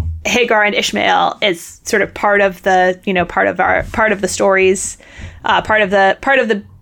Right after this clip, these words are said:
biblical canon. It's part of our stories, but it's not sort of central for us. So that's, that's why I said it's in all three, but understandably, understandably more important to,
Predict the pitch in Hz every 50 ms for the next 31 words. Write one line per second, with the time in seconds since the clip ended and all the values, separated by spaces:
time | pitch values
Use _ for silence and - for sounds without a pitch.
0 | - - - - - 233 220 196 196 202 - 196 - - - 302 320 311 294 285
1 | 269 240 220 - - - - 196 190 190 185 196 196 196 - - - 262 247 240
2 | 226 220 - 220 208 196 - 208 202 196 175 - 202 196 190 - - 185 175 -
3 | - - 180 175 170 170 - - 208 - 180 180 - - - - 214 196 175 165
4 | - - - - - 220 202 - 226 220 202 196 196 202 196 202 202 - 240 240
5 | 233 233 240 233 226 214 214 202 202 196 185 185 180 - - - - - - -
6 | - _ - 226 226 220 214 214 202 196 - - 208 196 185 185 185 - - _
7 | _ - 247 226 220 208 - 220 214 208 214 208 202 196 190 185 180 - 208 214
8 | 190 190 196 196 - 202 185 - 208 190 - - - - 202 196 185 175 170 165
9 | 170 175